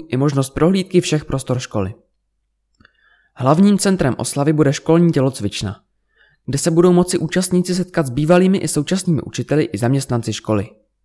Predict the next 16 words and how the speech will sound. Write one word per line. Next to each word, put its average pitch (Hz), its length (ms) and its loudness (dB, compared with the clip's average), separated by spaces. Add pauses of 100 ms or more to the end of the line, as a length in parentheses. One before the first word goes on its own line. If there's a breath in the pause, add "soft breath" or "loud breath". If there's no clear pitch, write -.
(960)
Součástí 190 600 0
bude 131 160 2
posezení, 147 580 -2 (220)
občerstvení 151 840 -2
i 110 40 -6
případné 180 540 0
pořízení 147 500 0
společné 120 460 -4
fotografie. 113 600 -6 (1500)
Zveme 151 260 4
tímto 196 300 0
všechny 185 320 -2
absolventy 170 520 0
i 76 100 -2
přátelé 147 460 0
školy, 110 420 -4